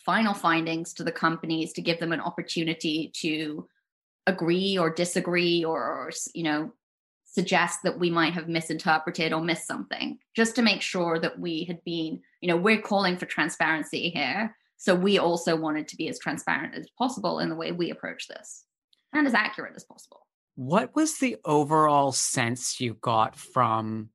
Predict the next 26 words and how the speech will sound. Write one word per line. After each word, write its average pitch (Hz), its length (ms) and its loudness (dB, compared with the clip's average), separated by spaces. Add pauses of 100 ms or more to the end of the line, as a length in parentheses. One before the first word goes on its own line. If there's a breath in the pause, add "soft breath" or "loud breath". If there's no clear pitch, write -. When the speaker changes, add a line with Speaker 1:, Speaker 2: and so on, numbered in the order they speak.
Speaker 2:
the 117 80 -2
companies 120 640 0
about 113 240 0
how 120 160 2
they 123 160 2
felt - 800 -2 (520)
about 123 400 4
being 123 180 2
held 127 340 2
accountable 120 680 0
in 110 80 -2
this 110 180 -4
very 113 480 0 (360 loud breath)
transparent, 117 960 0 (100)
open 117 480 0
way? 101 400 -2 (340)
Speaker 1:
It 294 80 4
was 480 120 0 (120)
actually 220 440 0
really 175 520 0
constructive, 147 840 -6 (100)
the 180 160 4
engagement 151 500 -2
with - 140 -8
the 147 80 -10
companies. - 840 -8